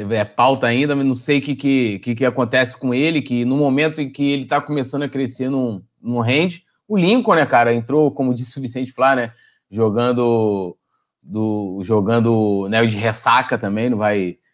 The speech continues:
né, normal já é difícil, né, de ressaca, então, mais complicado ainda. Então, assim, é, é, é muito complicado, mas, é, tudo que vem acontecendo é além do campo e, como a gente destacou aqui várias vezes,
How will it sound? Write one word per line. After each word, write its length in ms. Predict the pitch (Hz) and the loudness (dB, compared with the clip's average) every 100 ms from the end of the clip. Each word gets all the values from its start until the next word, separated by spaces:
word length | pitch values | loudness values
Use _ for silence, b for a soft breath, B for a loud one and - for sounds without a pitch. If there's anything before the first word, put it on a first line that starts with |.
| - | -2
né, 180 | 117 113 | 0 0
normal 600 | 104 147 170 151 156 196 | 2 4 4 6 6 6
já 120 | 185 | 4
é 60 | 196 | 2
difícil, 420 | 180 165 151 127 | 2 4 4 4
né, 100 | 127 | -2
de 100 | 135 | 2
ressaca, 420 | 139 135 143 151 | 2 2 0 0
então, 380 | 143 147 170 151 | -4 -4 -6 -8
mais 180 | 143 - | -12 -10
complicado 480 | 143 143 - 151 | -10 -8 -2 0
ainda. 400 | 160 139 117 92 - _ _ _ _ | 2 0 -2 -6 -12 _ _ _ _
Então, 140 | 165 | -10
assim, 480 | 254 269 208 123 87 _ _ _ _ _ | -4 0 2 2 -2 _ _ _ _ _
é, 560 | 117 123 123 113 127 110 | 2 4 4 2 2 2
é, 40 | |
é 20 | 131 | 0
muito 200 | 175 175 | 0 0
complicado, 600 | 220 - 165 175 160 113 | -2 2 4 6 4 2
mas, 360 | 104 92 - - | -2 -4 -10 -4
é, 500 | 104 104 101 90 67 - _ _ _ | 2 2 2 -2 -8 -18 _ _ _
tudo 200 | 185 185 | 0 2
que 120 | 175 | 2
vem 100 | 143 | 0
acontecendo 520 | 143 147 143 147 151 | 2 0 0 -2 -2
é 160 | 135 139 | 2 2
além 220 | 131 139 | 4 2
do 80 | 143 | -2
campo 520 | - 113 143 123 113 | -4 -2 0 -2 -2
e, 460 | 107 104 101 95 101 | -2 -2 -4 -6 -6
como 200 | 120 120 | -2 0
a 60 | |
gente 200 | 117 123 | -2 -4
destacou 480 | 117 113 123 113 117 | -8 -4 -2 0 0
aqui 240 | 113 120 113 | 0 0 0
várias 300 | 117 113 98 | 2 0 0
vezes, 420 | 107 123 104 | 0 -2 -2